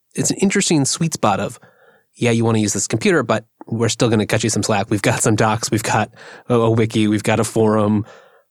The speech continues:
we've got all the usual structure. So if you do need some help, well,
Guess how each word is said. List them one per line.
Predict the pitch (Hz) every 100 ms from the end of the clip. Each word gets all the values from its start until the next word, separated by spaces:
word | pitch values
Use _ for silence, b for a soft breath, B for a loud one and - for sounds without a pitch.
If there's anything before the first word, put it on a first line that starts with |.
| _
we've | -
got | 107
all |
the | 107
usual | 107 117 110
structure. | - 135 131 123 107
So | -
if | 104 123
you |
do | 147 262
need | 240
some | 151 120
help, | 107 101 -
well, | 147 165